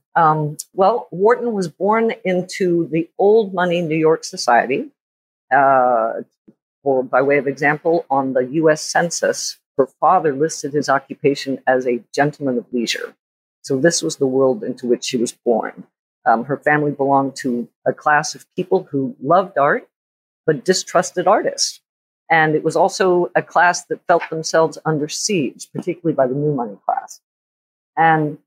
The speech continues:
because she was a bona fide member of this class, she knew it, she understood it, warts and all. She knew it intimately, and it provided her with terrific material for her writing. Um, she was also heavily influenced by European culture. Uh,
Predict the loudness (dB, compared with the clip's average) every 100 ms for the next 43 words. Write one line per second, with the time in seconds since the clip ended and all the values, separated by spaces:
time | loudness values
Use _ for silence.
0 | -6 -4 0 0 0 -2 0 0 0 0
1 | 2 2 2 0 -2 0 0 0 -4 -10
2 | -2 0 0 -2 -6 -6 -2 0 0 -2
3 | _ _ -2 0 0 -4 -4 -2 0 -2
4 | _ 0 0 -2 -6 0 2 2 -2 _
5 | _ _ _ _ -6 0 0 0 -4 -4
6 | -4 -2 -2 -4 -4 -4 -6 -2 0 0
7 | -2 -4 -4 -6 _ 0 0 0 -8 -8
8 | -6 -2 0 0 -2 -6 -6 0 2 0
9 | -4 _ _ _ _ -16 -16 _ _ _
10 | _ _ -2 2 2 2 -2 -8 -8 -6
11 | -2 2 2 2 -2 -2 -2 -2 -2 -4
12 | -4 -4 -4 -2 0 0 -2 -2 -2 -2
13 | -4 -4 -4 -4 -2 -4 -6 _ -8 -4
14 | 2 2